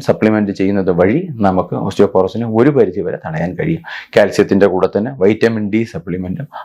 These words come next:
അത്യാവശ്യമാണ്. വൈറ്റമിൻ ഡി ഉപയോഗിച്ച്, വൈറ്റമിൻ ഡി ആണ് ബോ-, എല്ലിൽ കാൽസ്യത്തിനെ, ആ, ഫിക്സ് ചെയ്യാൻ ഹെൽപ്പ് ചെയ്യുന്ന ഏജന്റ്. വൈറ്റമിൻ ഡിയും കാൽസ്യവുമാണ് ഇതിനായിട്ട് നമുക്ക് മെയിനായിട്ട് വേണ്ടത്. ഇതല്ലാതെ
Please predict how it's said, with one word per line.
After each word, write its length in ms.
അത്യാവശ്യമാണ്. 640
വൈറ്റമിൻ 400
ഡി 140
ഉപയോഗിച്ച്, 520
വൈറ്റമിൻ 420
ഡി 80
ആണ് 180
ബോ-, 180
എല്ലിൽ 380
കാൽസ്യത്തിനെ, 520
ആ, 160
ഫിക്സ് 280
ചെയ്യാൻ 300
ഹെൽപ്പ് 300
ചെയ്യുന്ന 240
ഏജന്റ്. 360
വൈറ്റമിൻ 380
ഡിയും 220
കാൽസ്യവുമാണ് 580
ഇതിനായിട്ട് 360
നമുക്ക് 280
മെയിനായിട്ട് 440
വേണ്ടത്. 260
ഇതല്ലാതെ 640